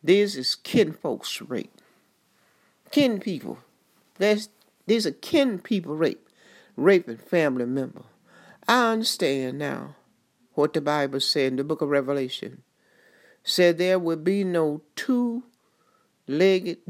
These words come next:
dogs in heaven. Well, have you ever seen a dog with four legs? Well, I reckon what it's talking about. It's talking about a man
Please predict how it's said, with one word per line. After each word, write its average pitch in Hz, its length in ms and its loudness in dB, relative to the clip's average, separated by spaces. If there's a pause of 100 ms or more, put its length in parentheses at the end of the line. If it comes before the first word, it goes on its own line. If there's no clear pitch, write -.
dogs - 840 -6 (760)
in 147 240 0
heaven. 113 360 -4 (1400)
Well, 226 160 4
have 214 160 2
you 233 180 0
ever 214 240 0
seen 214 380 0
a 190 100 -2
dog 214 400 0
with 196 140 0
four 214 260 -2
legs? 208 400 -4 (260)
Well, 220 200 4
I 202 180 2 (100)
reckon 190 560 0
what 165 180 0
it's 151 180 -4
talking 127 380 -4
about. 120 360 -8 (420)
It's 160 160 -2
talking - 320 -2
about 156 320 0
a 170 60 -2
man 135 500 -2